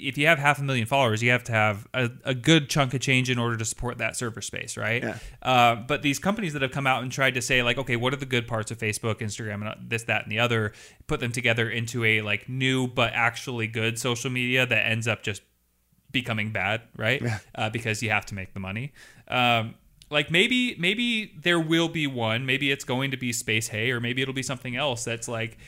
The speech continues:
Speaker 1: "Hey, we took all of the racism and angriness out of Facebook and, and instead took all of the good parts and made a new social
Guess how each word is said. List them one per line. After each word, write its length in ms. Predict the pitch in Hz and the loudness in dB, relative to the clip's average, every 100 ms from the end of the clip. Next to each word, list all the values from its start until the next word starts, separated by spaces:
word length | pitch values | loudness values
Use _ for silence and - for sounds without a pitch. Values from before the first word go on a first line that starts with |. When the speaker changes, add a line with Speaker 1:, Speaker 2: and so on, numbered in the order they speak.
| - | -4
Speaker 1:
"Hey, 300 | 170 185 151 | 2 4 4
we 180 | 123 143 | 2 0
took 240 | - 175 | 2 2
all 160 | 160 170 | 4 4
of 140 | 160 | 2
the 80 | 156 | 2
racism 720 | 147 151 160 165 147 151 151 - - _ - | 4 4 4 2 2 2 0 -6 -16 _ 2
and 400 | 135 131 131 - | 4 4 2 -2
angriness 840 | 139 151 143 143 135 131 127 120 - | 0 0 0 0 2 4 2 0 0
out 200 | 135 135 | 2 2
of 200 | 127 - - | 0 -4 -2
Facebook 540 | 165 170 - 120 117 120 | 2 2 2 -2 -2 -2
and, 300 | 127 127 - 135 | -2 -2 -6 -2
and 400 | 131 123 123 127 | 2 2 0 -2
instead 480 | 131 127 - 160 147 | -2 0 4 4 4
took 160 | 147 | 2
all 120 | 139 | 4
of 120 | 135 131 | 4 0
the 60 | |
good 240 | 135 185 185 | -2 -2 2
parts 260 | 127 123 | 2 2
and 120 | 139 | 0
made 160 | 135 139 | 2 2
a 60 | 156 | 2
new 180 | 185 202 | 2 2
social 680 | 151 120 - 117 110 110 | 2 0 0 -2 -2 -4